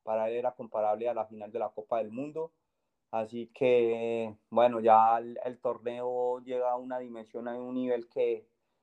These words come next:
cual-, cualquier equipo que llegue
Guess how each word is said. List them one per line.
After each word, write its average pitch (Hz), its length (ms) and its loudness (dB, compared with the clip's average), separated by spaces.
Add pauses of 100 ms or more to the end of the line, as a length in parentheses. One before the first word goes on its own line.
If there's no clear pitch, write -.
(140)
cual-, 107 460 4
cualquier 113 500 -2
equipo 120 920 2
que 110 160 -2
llegue 123 720 2